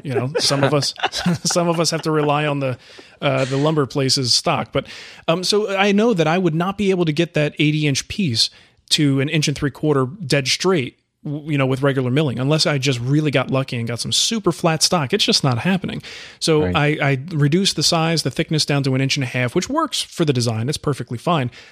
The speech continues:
Speaker 1: But I feel so wasteful as I'm taking, I'm not even, like, resawing it to remove a little piece. I'm just, you know, milling it down, and it's incredibly wasteful, but I just don't know of a better way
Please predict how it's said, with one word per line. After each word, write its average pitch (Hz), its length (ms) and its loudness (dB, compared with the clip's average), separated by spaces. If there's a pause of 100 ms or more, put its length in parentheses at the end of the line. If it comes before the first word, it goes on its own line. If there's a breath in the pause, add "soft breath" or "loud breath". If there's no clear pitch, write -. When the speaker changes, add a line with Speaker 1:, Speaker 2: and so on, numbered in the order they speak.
(120 loud breath)
Speaker 1:
But 147 100 2
I 139 60 0
feel 160 180 2
so 170 260 4
wasteful 156 680 0
as 131 160 0
I'm 131 220 0 (120)
taking, 160 360 0
I'm 139 100 -2
not 180 240 0
even, 180 180 0
like, 139 160 0
resawing 127 680 0
it 123 120 -8
to 131 100 -6
remove 131 340 0
a 147 40 0
little 143 240 0
piece. 180 340 -2 (280 loud breath)
I'm 139 100 0
just, 143 240 0 (140)
you 175 180 -4
know, 139 100 0
milling 135 300 0
it 170 120 0
down, 202 360 -2 (100)
and 135 160 -2
it's 135 200 -2
incredibly 190 760 -4
wasteful, 143 460 0
but 135 120 -2
I 147 60 0
just 165 240 -2
don't 170 160 -2
know 170 160 0
of 139 100 -4
a 120 60 -4
better 151 260 0
way 151 400 -2